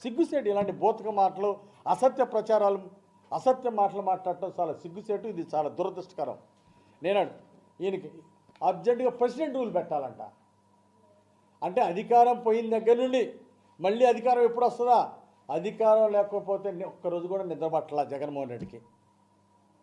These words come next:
అధికారం లేకపోవడం వల్ల మతి భ్రమించి మాట్లాడుతున్నాడు ఈరోజు జగన్మోహన్ రెడ్డి. ఈయనే రాష్ట్ర-,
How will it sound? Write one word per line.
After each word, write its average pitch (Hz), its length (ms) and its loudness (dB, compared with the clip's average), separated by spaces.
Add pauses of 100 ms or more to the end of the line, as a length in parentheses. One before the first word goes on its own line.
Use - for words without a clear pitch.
(840)
అధికారం 233 500 6
లేకపోవడం 240 420 8
వల్ల 240 140 4
మతి 220 260 0
భ్రమించి 240 460 -4
మాట్లాడుతున్నాడు 240 600 2
ఈరోజు 214 200 0
జగన్మోహన్ 226 360 -4
రెడ్డి. 170 240 -8 (340)
ఈయనే 220 320 0
రాష్ట్ర-, 190 380 -2